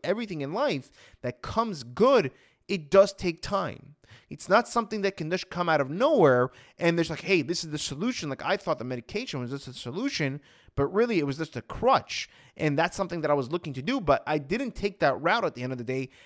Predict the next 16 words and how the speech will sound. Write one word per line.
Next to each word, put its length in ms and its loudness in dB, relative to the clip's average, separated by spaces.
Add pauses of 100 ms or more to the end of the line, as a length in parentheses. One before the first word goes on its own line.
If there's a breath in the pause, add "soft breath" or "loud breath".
And 140 -4
I 60 2
took 400 -2
the 100 2
route 300 6
of 300 -4
building 360 2
more 480 4 (720 soft breath)
my 440 6
mindset 760 0
and 140 -4
not 200 -2
relying 380 0
on 80 -2
the 60 -4
medication. 640 -10